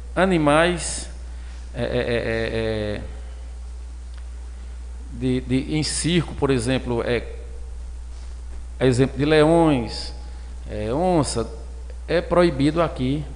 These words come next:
no município do Congo, se não me engano. Nessa, nessa época, não, o cão de raça pitbull não estava tão em evidência quanto agora. E eu soube que tem um cão muito mais forte do que esse, que é um,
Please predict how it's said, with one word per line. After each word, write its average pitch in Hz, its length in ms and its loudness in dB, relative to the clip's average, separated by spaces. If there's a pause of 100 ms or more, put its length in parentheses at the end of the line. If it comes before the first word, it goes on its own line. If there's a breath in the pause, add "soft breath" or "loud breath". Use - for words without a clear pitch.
no 151 80 -2
município 147 600 -2
do 165 100 -4
Congo, 117 340 -2
se - 140 -2
não 147 120 8
me 165 140 6
engano. 110 400 4 (1120 loud breath)
Nessa, 165 440 6
nessa 151 360 4
época, 165 360 4
não, 175 100 -4 (380)
o 139 200 -2
cão 151 480 8 (720)
de 127 120 2
raça 135 260 6
pitbull 139 400 -2
não 185 80 -4
estava 156 400 -2
tão 160 240 2
em 190 80 2
evidência 165 560 4
quanto 156 420 8
agora. 117 560 10 (1300 loud breath)
E 208 80 0
eu 226 140 10
soube 196 380 2
que 202 100 -6
tem 220 160 0
um 214 80 -2
cão 185 240 -4
muito 220 400 2
mais 226 280 2
forte 190 260 6
do - 80 -4
que - 120 4
esse, 160 340 6
que 160 220 0
é 165 100 8
um, 180 220 2